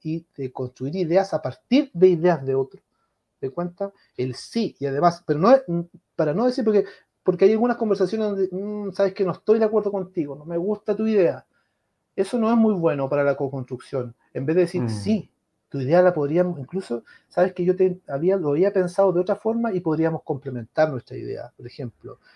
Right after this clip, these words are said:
Speaker 1: Entonces,
Speaker 2: Es
Speaker 1: la
Speaker 2: como reemplazar el
Speaker 1: co-construcción
Speaker 2: sí, pero por un sí y.
Speaker 1: Sí y, exactamente,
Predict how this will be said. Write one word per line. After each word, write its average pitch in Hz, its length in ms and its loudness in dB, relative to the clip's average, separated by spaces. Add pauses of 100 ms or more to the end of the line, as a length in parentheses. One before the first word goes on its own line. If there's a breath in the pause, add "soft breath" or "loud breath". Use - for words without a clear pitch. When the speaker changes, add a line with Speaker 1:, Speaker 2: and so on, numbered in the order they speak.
(180 soft breath)
Speaker 1:
Entonces, 147 340 -2
Speaker 2:
Es - 60 -4
Speaker 1:
la 120 80 0
Speaker 2:
como 113 60 2
reemplazar 120 460 4
el 113 80 0
Speaker 1:
co-construcción - 20 -12
Speaker 2:
sí, 147 420 -2
pero 165 440 -2
por 123 140 0
un 113 460 -6
sí - 540 -6
y. 160 100 0
Speaker 1:
Sí 196 320 -2
y, 180 360 -2 (160)
exactamente, 156 920 -4